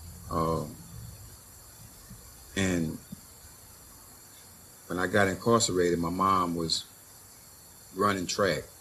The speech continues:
And right now, you know, she can barely walk.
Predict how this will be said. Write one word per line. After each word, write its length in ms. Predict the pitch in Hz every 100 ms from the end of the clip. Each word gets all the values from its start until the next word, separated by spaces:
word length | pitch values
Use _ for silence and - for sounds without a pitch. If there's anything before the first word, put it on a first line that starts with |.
| - - - - - - - - - - - - - 92
And 340 | 85 82 78 - - - - - - - - - - - - - -
right 220 | 92 92
now, 240 | 95 98 90
you 120 | 87
know, 120 | 87
she 140 | -
can 100 | 95
barely 320 | 80 95 95 87
walk. 380 | 92 80 67